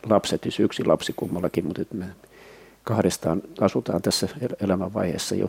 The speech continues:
Mut sit tästä perhekäsitteestä sen verran sanoisin, että meillä Väestöjutussa on tässä perhe-, aiemmassa perhebarometrissa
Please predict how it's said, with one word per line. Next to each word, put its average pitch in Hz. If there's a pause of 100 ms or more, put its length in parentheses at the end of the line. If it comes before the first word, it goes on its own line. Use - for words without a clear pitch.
(880)
Mut -
sit -
tästä 117 (240)
perhekäsitteestä 117
sen 120
verran 110
sanoisin, 95
että 87
meillä 95
Väestöjutussa 104
on 98
tässä -
perhe-, 117
aiemmassa 107
perhebarometrissa 110